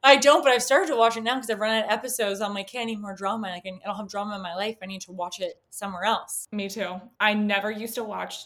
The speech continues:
Speaker 2: watch What Happens Live until literally probably this year
Speaker 1: Yeah.
Speaker 2: because there's, like, things that they talk about
Speaker 1: Yeah.
Speaker 2: that is i-, different insight to what's going on. And I'm like, "I need to know." So I've been watching it more recently. But,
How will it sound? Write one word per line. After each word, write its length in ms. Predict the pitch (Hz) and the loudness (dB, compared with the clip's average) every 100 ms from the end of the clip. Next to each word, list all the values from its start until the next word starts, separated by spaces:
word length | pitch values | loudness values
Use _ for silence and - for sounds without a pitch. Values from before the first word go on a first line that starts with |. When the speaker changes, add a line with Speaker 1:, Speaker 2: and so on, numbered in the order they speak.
| - | -8
Speaker 2:
watch 220 | 202 196 | -8 -6
What 80 | 202 | -8
Happens 280 | 180 202 190 | -6 -6 -4
Live 200 | 175 190 | -4 -4
until 320 | 185 196 175 | -6 -8 -6
literally 480 | 180 185 190 202 208 | -6 -4 -2 -2 -4
probably 320 | 202 190 185 | -6 -6 -6
this 260 | 175 180 | -6 -8
year 400 | 185 170 185 233 | -8 -6 -6 -8
Speaker 1:
Yeah. 460 | - - - - 233 | -12 -20 -18 -4 -4
Speaker 2:
because 400 | 220 - 220 214 | -2 0 0 -2
there's, 240 | 208 202 | -6 -4
like, 280 | 190 180 - | -4 -4 -6
things 220 | 190 190 | -8 -8
that 120 | 208 202 | -8 -6
they 120 | 220 | -6
talk 340 | - 165 - | -4 -6 -6
about 520 | 208 220 233 247 247 _ _ | -6 -4 -2 -6 -10 _ _
Speaker 1:
Yeah. 140 | 196 185 | 0 2
Speaker 2:
that 400 | 185 175 - - _ _ - | 2 -2 -6 -14 _ _ -10
is 160 | 214 185 - - | -8 -8 -8 -4
i-, 160 | 220 208 | -4 -2
different 320 | 208 214 208 | -4 -4 -4
insight 520 | 196 190 - 208 208 | -4 -4 -2 -4 -4
to 100 | 214 | -8
what's 240 | 185 185 - | -8 -8 -8
going 300 | 196 185 175 | -8 -8 -8
on. 460 | 165 180 185 208 208 | -8 -8 -8 -8 -6
And 120 | 196 | -6
I'm 120 | 185 | -4
like, 160 | 185 185 | -4 -6
"I 60 | 175 | -8
need 320 | 170 170 165 | -8 -10 -10
to 100 | 170 | -12
know." 420 | 170 170 170 196 | -12 -8 -8 -8
So 200 | 208 202 | -6 -2
I've 180 | 175 180 | -2 -2
been 140 | 175 175 | -6 -8
watching 300 | 175 - 180 | -10 -10 -12
it 120 | - | -10
more 200 | 196 196 202 | -10 -8 -10
recently. 520 | 220 214 220 220 196 | -10 -8 -8 -8 -6
But, 400 | 190 180 180 | -2 -2 -4